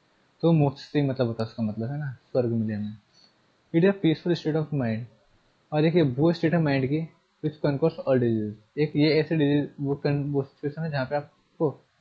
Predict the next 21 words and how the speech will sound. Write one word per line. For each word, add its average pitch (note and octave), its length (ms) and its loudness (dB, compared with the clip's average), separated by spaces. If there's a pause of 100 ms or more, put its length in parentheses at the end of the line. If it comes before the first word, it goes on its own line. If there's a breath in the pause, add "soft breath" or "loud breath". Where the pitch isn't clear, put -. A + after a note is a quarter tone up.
(200)
आप D3 140 0
अपनी E3+ 200 -2
बीमारी C#3 400 2
पर D3 160 -2
control C3+ 300 0
पा B2+ 120 0
लेते A#2 260 -4
हो, A2 140 -4 (800)
है D#3 60 0
ना, E3 140 2
जीत, C3+ 420 0
जीत, B2+ 260 0
जीत B2+ 240 2
जाते A#2 260 0
हो। A#2 140 -6 (380)
Makes C#3 220 2
the E3 100 2
person D3 300 -2
free C#3 200 2
from C#3 260 -2
the C#3+ 60 -2